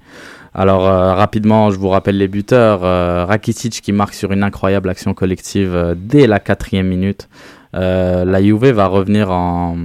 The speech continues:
en début de deuxième mi-temps, en dominer un petit peu, puis va marquer par le biais de Morata à la cinquante-cinquième.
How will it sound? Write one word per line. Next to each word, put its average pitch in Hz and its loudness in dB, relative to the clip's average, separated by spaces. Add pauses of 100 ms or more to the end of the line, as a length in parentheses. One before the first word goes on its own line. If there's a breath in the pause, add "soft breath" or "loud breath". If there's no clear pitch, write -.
(220)
en 101 -2
début 101 0
de 98 -2
deuxième 95 -2
mi-temps, 101 0
en 92 -4
dominer 98 -4
un 98 -4
petit - -18
peu, 107 2
puis 98 -6
va 92 0
marquer 95 -4
par 90 -4
le 90 -4
biais 92 -2
de 92 -4
Morata 95 -4
à 104 0
la 92 -2
cinquante-cinquième. 95 -6